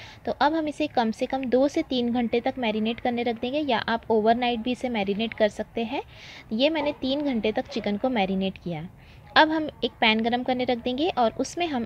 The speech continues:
ऐड कर देंगे एक tablespoon देसी घी, और देसी घी के साथ साथ हम इसमें ऐड कर देंगे डेढ़ tablespoon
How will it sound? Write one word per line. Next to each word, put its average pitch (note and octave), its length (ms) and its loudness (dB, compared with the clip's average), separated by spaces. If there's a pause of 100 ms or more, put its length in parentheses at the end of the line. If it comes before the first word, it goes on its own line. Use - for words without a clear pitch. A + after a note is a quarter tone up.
ऐड G3+ 180 2
कर G3 140 0
देंगे G3+ 360 0 (360)
एक C#4 220 8
tablespoon A#3+ 640 -2
देसी G#3+ 400 -2
घी, B3 340 -2 (3250)
और A#3 140 6
देसी C4 380 4
घी D#4 140 2
के D4+ 140 0
साथ A#3 260 2
साथ B3+ 240 0
हम C#4 160 -2
इसमें A#3 240 -2
ऐड G#3+ 160 2
कर G#3+ 120 0
देंगे A3 300 0
डेढ़ B3 380 4
tablespoon B3 540 0